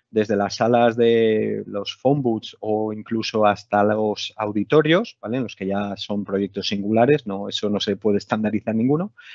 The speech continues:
somos capaces de ayudaros para, eh,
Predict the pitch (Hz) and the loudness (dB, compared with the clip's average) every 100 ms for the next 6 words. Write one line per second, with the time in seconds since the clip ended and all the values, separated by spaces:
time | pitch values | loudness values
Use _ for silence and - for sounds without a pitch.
0 | - - 131 139 139 131 131 135 123 113 | -16 -2 2 2 2 0 2 0 2 4
1 | 123 127 107 101 98 104 110 - 101 95 | 2 -2 -6 -4 -2 -2 -2 -4 -2 -2
2 | 92 85 - 92 | -4 -10 -14 -14